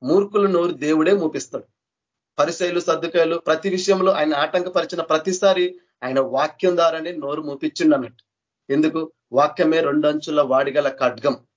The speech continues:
అది ఒక్కటే నిన్ను గెలిపించగలదన్నట్టు. ఆ వాక్యమే సత్యము కదా, దేవుడే కదా వాక్యం. కాబట్టి వారు ఆ పట్టణంలో సువార్త ప్రకటించి అనేకులను శిష్యులుగా చేసిన తర్వాత లుస్త్రాకును,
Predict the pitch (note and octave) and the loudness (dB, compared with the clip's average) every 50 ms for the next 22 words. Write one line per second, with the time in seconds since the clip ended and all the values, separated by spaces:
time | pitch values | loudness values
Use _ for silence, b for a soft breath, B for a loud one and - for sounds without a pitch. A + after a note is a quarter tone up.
0 | _ _ _ _ _ _ A#2 A#2+ A#2+ B2+ B2+ C3+ - - F#3 F3+ F#3 F#3 F3+ F3+ | _ _ _ _ _ _ -8 -6 -2 0 0 0 0 0 -2 0 0 0 -2 -2
1 | F3+ - _ _ _ C3+ C3 C3 C3+ B2+ B2+ C3 B2+ C3+ - D#3 C#3+ C#3 - D3 | -4 -8 _ _ _ -4 -2 -2 -2 -2 -2 -2 -4 -2 -2 -4 -4 -4 -2 0
2 | C#3 C#3 C#3 B2 C3 C3+ B2+ A#2+ - _ _ _ _ _ _ _ _ _ _ _ | 0 0 2 0 -2 -2 -4 -6 -10 _ _ _ _ _ _ _ _ _ _ _
3 | _ _ - B2+ B2 A#2+ C3+ C#3+ C#3+ - F3 E3+ D#3+ F3+ F3+ - - C#3 C3+ - | _ _ -4 -2 0 2 2 2 2 0 0 2 2 2 2 2 -2 -2 -2 -4
4 | - D#3 D3 C3+ A#2 A2+ C3 C3+ C3 C3 C#3+ D#3+ F#3 G#3+ G#3 E3+ C3+ C3 A#2+ B2 | -6 -4 -4 -4 -4 -4 -4 0 2 2 4 4 4 4 4 2 0 0 -2 -2
5 | B2+ B2+ - - C3+ A2 G#2 - _ b b b b b b - E3+ F3 F3 F#3+ | -2 -4 -4 -6 -8 -8 -8 -12 _ b b b b b b 0 0 2 2 0
6 | F#3+ F#3 - G3+ G3+ G3+ G3+ G3+ B B B B _ - D#3 F3 F3 F3+ E3+ - | -2 -2 -2 -2 -2 -2 -4 -10 B B B B _ 2 2 2 2 0 -2 -2
7 | F3 E3 - G3 G3 G3 G3 G3 G3 G3 F#3+ - - F3 E3 F3 F3+ F3+ F3+ F#3 | -2 -4 -4 -4 -4 -4 -4 -2 -4 -4 -4 -4 -4 0 2 2 2 2 0 0
8 | E3+ - D3+ D#3 D3+ E3 - E3+ E3 E3 - F3 E3 - - - C3+ C#3+ E3 F#3 | -2 2 0 0 0 0 -4 -8 -8 -6 -6 -4 -4 -4 -4 -2 0 2 2 2
9 | G3 F#3+ - G3 G3 F#3+ F3+ F3 - - D3+ D3 - - F3 F3 F3 F3 E3+ F3 | 2 2 2 2 2 4 2 0 0 -2 -4 -4 -2 -2 0 2 2 2 0 0
10 | D#3+ D3+ D3 - D3 D3+ C#3 - D3 C3+ C#3 C#3 C#3+ C#3 C3+ - C3+ B2+ B2 A#2+ | -2 -4 -6 -2 -2 -4 -2 0 0 0 2 2 2 2 2 2 0 0 0 -2
11 | - _ _ _ _ _ _ _ _ _ _ _ - C3+ C#3 D#3 D3+ - - F#3+ | -8 _ _ _ _ _ _ _ _ _ _ _ -10 -6 -4 -4 -4 -2 0 2
12 | F#3+ F#3+ F#3 F3+ F#3+ F3+ F3+ | 2 2 2 0 -2 -2 -2